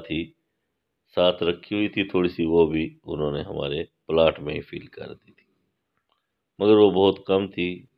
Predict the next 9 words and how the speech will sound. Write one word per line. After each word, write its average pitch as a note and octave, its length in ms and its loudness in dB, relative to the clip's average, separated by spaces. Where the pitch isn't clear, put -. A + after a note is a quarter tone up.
हमें E2+ 300 -2
चाहिए E2+ 400 2
तो E2 160 -4
और E2+ 200 2
मंगवानी E2 520 -4
तो D#2 160 -14
थी F#2 280 -2
आज, D#2+ 280 -2
इसलिए E2+ 440 0